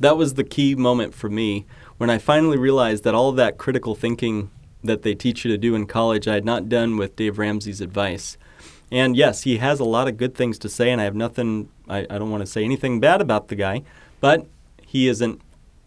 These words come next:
Pope of money. You know, he can also be wrong about stuff. That was what I ended up finding out. That cracked open my mind, but it took me the better part of a year to be sure that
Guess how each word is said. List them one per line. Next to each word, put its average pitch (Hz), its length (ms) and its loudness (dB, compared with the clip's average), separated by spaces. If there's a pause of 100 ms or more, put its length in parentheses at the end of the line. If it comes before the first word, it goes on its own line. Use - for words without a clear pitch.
(280)
Pope 117 240 -2
of 98 160 -8
money. 104 320 -6 (420)
You 101 80 -10
know, 98 100 -6
he 107 140 -4
can 117 200 -2
also 120 420 0
be - 180 -6
wrong 185 260 0
about 98 240 -4
stuff. - 360 -10
That 151 160 4
was 160 140 -4
what 131 120 4
I 127 120 4
ended 117 260 0
up 113 140 -2
finding 110 340 -2
out. 120 180 -2
That 131 200 0
cracked 131 360 -2
open 123 240 0
my 101 140 -2
mind, 113 460 -2 (520)
but 139 100 6
it 131 160 0 (120)
took 180 200 2
me 160 100 4
the 123 100 2
better 139 220 6
part 139 220 2
of 120 100 0
a 117 40 2
year 117 260 2
to 160 80 0
be 113 140 -2
sure 113 240 0
that 104 260 2